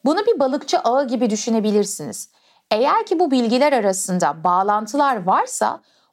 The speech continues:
bu noktada hayata karşı, varlığa karşı artık neyi konu ediniyorsanız sizde ona dair geniş ölçekte bir perspektif oluyor.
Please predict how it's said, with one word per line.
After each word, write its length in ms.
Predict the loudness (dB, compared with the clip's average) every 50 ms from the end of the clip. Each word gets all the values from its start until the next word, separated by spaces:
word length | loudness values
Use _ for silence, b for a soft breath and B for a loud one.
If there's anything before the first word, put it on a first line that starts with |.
| _
bu 140 | 0 2 2
noktada 560 | 4 2 2 2 0 0 0 0 0 -2 -4 -8 -8 _
hayata 500 | -2 0 0 2 2 2 2 0 0 -2
karşı, 600 | 0 0 -2 -2 -2 -4 -6 -6 -6 -4 -2 0
varlığa 460 | 0 0 2 2 2 2 2 2 0
karşı 380 | 0 -2 -2 -2 -4 -6 -6 -4
artık 320 | -4 -4 -4 -4 -4 -2
neyi 240 | 0 0 0 0 -2
konu 220 | -2 -2 -2 0
ediniyorsanız 800 | -2 -2 0 0 0 0 0 0 -2 -2 -2 -2 -2 -2 -4 b b b b b b
sizde 460 | -10 -6 -2 0 0 0 2 2 2 2 0 0 -2 0
ona 300 | 2 2 2 2 2 2
dair 480 | 2 2 2 2 2 0 0 -2 -4 -2
geniş 340 | 0 0 2 2 0 0 0
ölçekte 480 | 0 0 0 0 -2 -2 -2 -2 0 0
bir 120 | 0 0
perspektif 760 | -2 -2 -2 -2 -2 -2 -2 -2 -2 -2 -2 -4 -6 -4 -2
oluyor. 340 | -2 -2 0 -2 -2 -4 -6